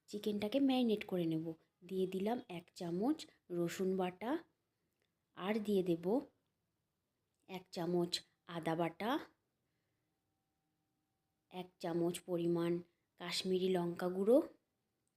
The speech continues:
আর এর মধ্যে দিয়ে দেব ফেটানো পাঁচ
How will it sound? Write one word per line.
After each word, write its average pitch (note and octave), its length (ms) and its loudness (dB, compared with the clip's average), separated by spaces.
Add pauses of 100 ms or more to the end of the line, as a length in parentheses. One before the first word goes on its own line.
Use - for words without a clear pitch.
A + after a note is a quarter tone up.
(840)
আর G3+ 260 -2
এর G3 160 -2
মধ্যে F3+ 340 0
দিয়ে E3+ 220 0
দেব E3 360 0 (880)
ফেটানো F3+ 600 0 (540)
পাঁচ E3+ 180 -10